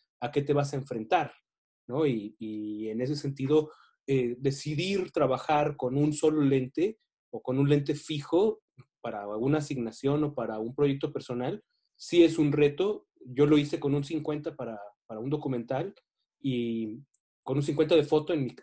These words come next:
como montado en una cámara de video y pues te reta porque te hace, ha-, hace que tu perspectiva sea de involucramiento,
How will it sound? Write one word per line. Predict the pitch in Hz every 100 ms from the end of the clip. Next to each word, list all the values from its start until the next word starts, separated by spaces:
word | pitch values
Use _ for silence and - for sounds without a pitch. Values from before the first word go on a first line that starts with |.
| -
como | 123 123
montado | 123 117 139
en |
una | 147 143
cámara | 151 151
de | 131
video | 117 139 196 - _ _ _ -
y | 127 117 113 110 _ _ _ _ _ _ _ _ _ _ _ _ _ _ _
pues | - 151 -
te |
reta | 156 160 185 202
porque | 160 165
te | 160
hace, | 147 175 165
ha-, | 160 -
hace | 156 - -
que | - 147 - _
tu | - 151 147
perspectiva | 151 143 - 143 147 165 175
sea | 170 170
de | 165
involucramiento, | 165 151 143 139 135 131 160 170 160 - 117 -